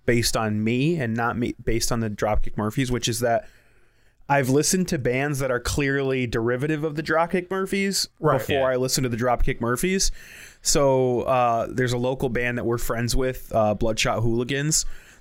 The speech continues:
Speaker 1: that had some regional success, and they are definitely, like, in the vein of Dropkick Murphys. And
Speaker 3: Mm-hmm.
Speaker 1: they have a song in an album called Bring Back the Spirit.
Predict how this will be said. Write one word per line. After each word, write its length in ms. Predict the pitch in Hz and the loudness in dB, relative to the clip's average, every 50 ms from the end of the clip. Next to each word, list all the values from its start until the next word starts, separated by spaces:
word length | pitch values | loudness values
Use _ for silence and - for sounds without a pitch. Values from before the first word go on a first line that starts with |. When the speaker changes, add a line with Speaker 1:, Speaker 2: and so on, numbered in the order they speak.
| - | -2
Speaker 1:
that 260 | - 135 127 82 73 | 0 2 2 2 2
had 220 | - 156 175 196 196 | 0 0 0 0 0
some 240 | - 254 202 151 127 | 0 0 0 0 0
regional 380 | 123 123 110 131 117 113 110 | 0 0 0 -2 -2 -2 -2
success, 500 | - - 120 - - - 113 110 113 - | 0 -2 0 0 0 0 2 0 0 0
and 140 | 120 127 127 | 0 0 0
they 100 | 143 143 | 0 2
are 140 | 139 123 120 | 2 2 0
definitely, 640 | 110 104 147 139 135 - - 131 127 117 98 120 117 | 0 -2 -2 -2 -2 -2 -2 -2 -2 -2 0 0 2
like, 320 | 117 113 110 107 107 - - - | 2 2 0 0 -2 -4 -6 -4
in 200 | - 135 123 120 | -2 0 0 0
the 80 | 117 107 | 0 0
vein 320 | 98 110 110 107 107 101 | 0 0 0 0 0 0
of 120 | 101 101 98 | 0 -2 -2
Dropkick 400 | - 117 101 101 - - - - | 0 0 0 2 2 0 0 -2
Murphys. 440 | 110 110 110 - - 95 95 131 - - - - - - - - - - - - | -2 -2 -2 -2 -2 -2 -2 -2 -4 -8 -14 -20 -20 -20 -20 -20 -20 -12 -4 -2
And 140 | - 127 127 | 0 2 2
Speaker 3:
Mm-hmm. 60 | 131 | 2
Speaker 1:
they 440 | 131 147 151 151 160 165 156 135 - - - - | 2 2 2 2 2 0 0 0 -4 -4 -4 -4
have 540 | 131 110 139 131 127 127 127 127 120 113 117 | 0 0 2 2 2 0 0 0 0 0 0
a 120 | 117 120 | 0 2
song 500 | - - - 151 143 135 123 123 120 120 | 2 2 0 2 2 2 2 2 0 0
in 120 | - 123 123 | 0 0 -2
an 80 | 120 113 | -2 -2
album 400 | 98 113 117 123 123 120 117 117 | -2 0 0 0 0 -2 -2 -2
called 260 | - - 120 110 107 | -2 -2 -2 -2 -2
Bring 200 | - 120 120 120 | -2 -2 -2 0
Back 200 | 120 113 110 - | 0 -2 -2 -2
the 80 | - 110 | -2 -2
Spirit. 520 | - - - 160 156 135 107 92 - - | 0 0 0 0 2 2 0 0 -2 -6